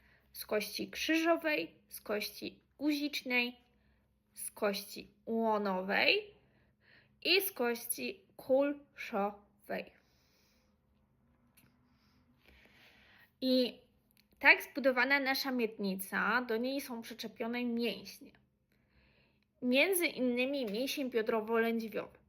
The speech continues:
Jeżeli nastąpi skrót mięśnia biodrowo-lędźwiowego, wtedy nasza miednica się zrotuje, talerz biodrowy pójdzie ku górze, powodując,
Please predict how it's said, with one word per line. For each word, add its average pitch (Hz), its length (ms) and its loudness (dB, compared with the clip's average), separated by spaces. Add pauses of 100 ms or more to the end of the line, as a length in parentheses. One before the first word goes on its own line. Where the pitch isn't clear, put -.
(420)
Jeżeli 247 680 2
nastąpi 262 680 -2
skrót - 580 -6
mięśnia 277 460 -2
biodrowo-lędźwiowego, 247 1200 0 (200)
wtedy 214 720 4 (840)
nasza 254 460 6
miednica 269 540 0
się 285 180 -2
zrotuje, 220 680 -2 (800)
talerz 240 640 6 (160)
biodrowy 233 520 6
pójdzie 220 440 -2
ku 320 360 2
górze, 214 500 4 (1040)
powodując, 277 1160 4